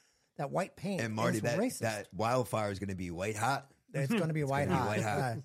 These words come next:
Speaker 1: we're not even gonna be able to use the word white before long, are we?
Speaker 2: <laughs>
Speaker 1: Only if you're not white are you gonna be allowed to use the word white. White people aren't gonna be allowed to use it. You're not gonna be able to dress in white.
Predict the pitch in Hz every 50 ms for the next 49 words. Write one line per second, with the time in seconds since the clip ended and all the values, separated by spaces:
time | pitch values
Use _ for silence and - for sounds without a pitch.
0 | - - - - - 254 294 302 294 240 196 156 180 165 160 160 156 143 147 131
1 | 131 151 156 - - 101 110 113 113 101 107 113 117 123 - 170 156 - - -
2 | 135 120 120 127 123 123 120 117 120 120 120 110 113 107 113 101 - - - 107
3 | - _ _ _ _ _ _ - 196 214 262 269 254 233 214 196 - - 208 196
4 | 190 180 170 165 165 - - _ _ _ _ _ _ _ 143 135 147 156 180 196
5 | 190 - 135 120 120 117 117 117 123 - - 120 127 127 127 135 131 123 123 120
6 | 117 117 120 123 123 120 113 120 117 117 113 113 110 - - 120 98 107 113 110
7 | 104 95 98 95 113 117 107 92 - - 123 143 143 - 160 135 135 127 120 113
8 | - 113 107 110 110 104 107 107 104 101 98 - - 104 104 107 107 104 - 95
9 | - _ _ _ _ _ _ _ _ _ _ _ _ _ _ - 143 156 143 170
10 | 147 139 143 139 123 113 98 - 123 127 131 - 160 139 131 131 135 139 143 -